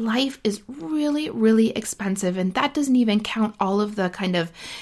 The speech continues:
extras that you would love to have, like vacations, house renovations. But there's always surprise things. There's always things outside of your monthly budget that you have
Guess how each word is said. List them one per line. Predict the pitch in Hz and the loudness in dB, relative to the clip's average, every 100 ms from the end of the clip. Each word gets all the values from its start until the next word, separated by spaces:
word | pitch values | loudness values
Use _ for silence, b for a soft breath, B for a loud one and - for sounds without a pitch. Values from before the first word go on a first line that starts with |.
| B | B
extras | 220 214 - - 208 | 0 0 0 -2 -2
that | - - | -2 -4
you | 202 | 0
would | 214 | 2
love | 185 185 196 202 214 | 2 2 2 2 -2
to | |
have, | 185 - 214 208 185 | -4 -2 -2 -2 -2
like | 175 - | -4 -2
vacations, | 190 - - 202 - 175 - | -4 -4 -4 -2 -2 -6 -6
house | - 220 220 - | -2 0 0 -2
renovations. | 202 190 190 196 - 208 - - - B B B | -4 -2 -4 -6 -4 -4 -4 -6 -10 B B B
But | 311 | -2
there's | 339 285 | 2 2
always | - 285 320 285 | 2 0 0 0
surprise | 294 - 254 269 269 | -4 -4 0 0 0
things. | - 240 185 | 0 0 0
There's | 185 202 202 - | -2 -4 -4 -10
always | - 285 294 277 | -4 2 2 2
things | - 269 208 | 2 2 4
outside | 208 196 254 247 | 0 -2 0 0
of | 226 | 2
your | 202 | 2
monthly | 208 220 220 | 2 2 0
budget | 208 196 202 196 | 0 0 0 -2
that | - | 0
you | 196 | 0
have | 190 - 359 269 175 220 | 0 0 2 2 0 -6